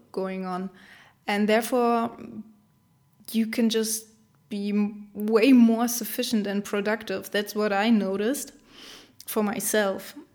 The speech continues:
<clears throat> Sure, at first I thought, "Oh no, um, what happens if I have a question?"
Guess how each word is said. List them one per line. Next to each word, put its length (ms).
<clears throat> 520
Sure, 300
at 160
first 280
I 140
thought, 340
"Oh 200
no, 640
um, 720
what 240
happens 320
if 140
I 60
have 180
a 40
question?" 680